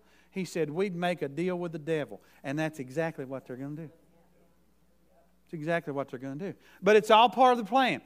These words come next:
It's all part of the plan. God's allowing all this stuff to happen. He says, "In the, but in the middle of the week,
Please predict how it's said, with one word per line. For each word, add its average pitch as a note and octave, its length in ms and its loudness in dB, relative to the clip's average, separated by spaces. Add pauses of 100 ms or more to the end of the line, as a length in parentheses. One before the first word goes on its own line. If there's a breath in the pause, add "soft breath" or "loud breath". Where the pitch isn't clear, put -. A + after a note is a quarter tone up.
(260 soft breath)
It's - 80 -4
all G3 160 8
part A#3 240 6
of A3 60 0
the F3+ 40 -8
plan. G3+ 260 0
God's F#3+ 300 6
allowing A3 360 6
all A3 180 6
this A3 160 4
stuff G#3 220 4
to F#3+ 80 0
happen. E3 340 2 (460 loud breath)
He G3+ 120 0
says, G#3 300 6
"In G3+ 140 2
the, F3 100 2 (260)
but F#3+ 220 8
in G3 140 4
the E3+ 80 0
middle C4 340 6
of G#3 60 6
the F3+ 80 2
week, F#3 480 2